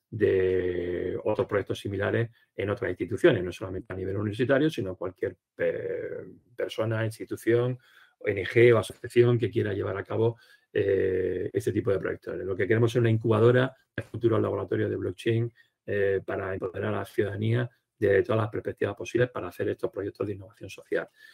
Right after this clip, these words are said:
Y, y por último, no quería dejar de deciros que, eh, si,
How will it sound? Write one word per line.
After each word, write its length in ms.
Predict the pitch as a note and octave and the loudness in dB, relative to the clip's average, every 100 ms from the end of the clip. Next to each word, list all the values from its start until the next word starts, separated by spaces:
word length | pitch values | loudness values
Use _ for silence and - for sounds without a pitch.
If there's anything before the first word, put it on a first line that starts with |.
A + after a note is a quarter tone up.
| - _ _ _ | -20 _ _ _
Y, 1300 | C3 A#2+ A2+ G#2+ G#2+ G#2 G#2 G2 F#2+ F#2+ F#2 G#2 F3 C#4 | 2 4 4 4 2 0 0 -2 -2 -4 -4 -6 -10 -8
y 300 | G#2+ G#2 G2 | -8 -8 -4
por 200 | B2 A#2 | 4 6
último, 640 | C#3 B2+ C3+ B2 C#3+ F3 - | 6 6 4 6 4 0 -6
no 280 | G#2 G2+ | -6 -6
quería 260 | G2+ G#2+ G#2+ | -4 -2 0
dejar 540 | G2+ G#2+ A2 G#2 G#2+ | -2 -4 -4 -2 -2
de 520 | G#2 G2+ G2 F#2+ F#2+ F#2+ | -2 0 0 0 -2 -4
deciros 640 | F#2+ G2 - B2 B2+ C#3 | -8 -6 4 6 6 4
que, 340 | - A#2 B2 - - - - _ | 0 4 4 4 -8 -20 -20 _
eh, 880 | G#2 G2+ G2 G2 G2+ G2+ G2 F#2 G2 A2+ | 2 6 6 6 4 4 2 0 -2 -8
si, 720 | - - A2+ G2+ G2+ - | -10 -4 -2 -2 -4 -8